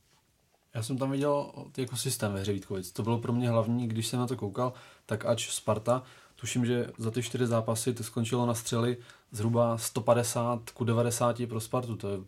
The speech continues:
jako brutální střelecká převaha. Ale prostě bohužel,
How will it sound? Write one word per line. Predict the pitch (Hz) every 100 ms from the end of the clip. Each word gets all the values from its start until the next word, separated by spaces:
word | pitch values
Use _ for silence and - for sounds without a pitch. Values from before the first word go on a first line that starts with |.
| - -
jako | 98
brutální | 95 98 104 107 113 110 113 110 113
střelecká | - - 113 113 117
převaha. | 113 120 131 107 - - - -
Ale | 104 107 107 107 - _
prostě | - - -
bohužel, | 98 98 95 98 120